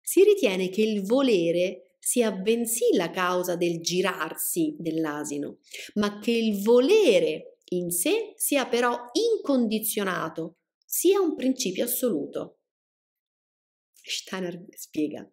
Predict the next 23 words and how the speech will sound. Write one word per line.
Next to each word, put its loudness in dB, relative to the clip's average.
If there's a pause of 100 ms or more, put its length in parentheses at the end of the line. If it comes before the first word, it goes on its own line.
(420)
"Anche 2
qui 2
dunque 0
si -4
passa -4
di -4
nuovo -2
sopra 0
quelle 2
azioni 0
dell'uomo 2 (260)
nelle 2
quali 2
egli 4
ha 0
coscienza 0
delle -2
cause -4
motrici, -8 (680)
poiché, 0
come 4
Rée 2
spiega, -2